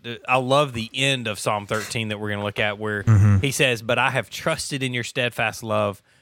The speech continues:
Speaker 1: My heart shall rejoice in your salvation. I will sing to the Lord because he has dealt bountifully with me."
Speaker 2: Yeah.
Speaker 1: And, and, you know, that, that is the conclusion of a, of an almost gut-wrenching psalm.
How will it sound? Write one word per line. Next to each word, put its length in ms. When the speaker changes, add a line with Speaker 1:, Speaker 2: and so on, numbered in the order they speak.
Speaker 1:
My 180
heart 380
shall 220
rejoice 480
in 100
your 140
salvation. 640
I 140
will 180
sing 360
to 120
the 120
Lord 320
because 360
he 180
has 220
dealt 300
bountifully 600
with 220
me." 240
Speaker 2:
Yeah. 220
Speaker 1:
And, 400
and, 460
you 120
know, 300
that, 280
that 420
is 200
the 160
conclusion 880
of 180
a, 300
of 360
an 160
almost 800
gut-wrenching 680
psalm. 540